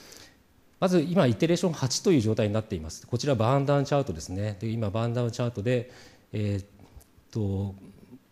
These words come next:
タスクが管理されていきまして、まあ、このバーンダウンよりも若干ちょっと多い、えー、タスクになっていましたけども、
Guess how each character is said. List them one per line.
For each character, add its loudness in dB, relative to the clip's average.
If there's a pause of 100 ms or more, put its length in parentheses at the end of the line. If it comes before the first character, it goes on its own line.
(300)
タ -2
ス -8
ク 2
が 2
管 0
理 0
さ -4
れ -4
て -8
い -8
き -12
ま -4
し -8
て、 -12
ま -8
あ、 -14
こ -6
の -4
バ 2
ー 0
ン -2
ダ 0
ウ 0
ン 0
よ 2
り -2
も 2
若 2
干 -2
ち -4
ょ 0
っ -8
と 2
多 6
い、 2 (520)
え 2
ー、 -20
タ -4
ス -10
ク -2
に -2
な 0
っ -16
て -6
い -4
ま -4
し -14
た -10
け -6
ど -4
も、 -2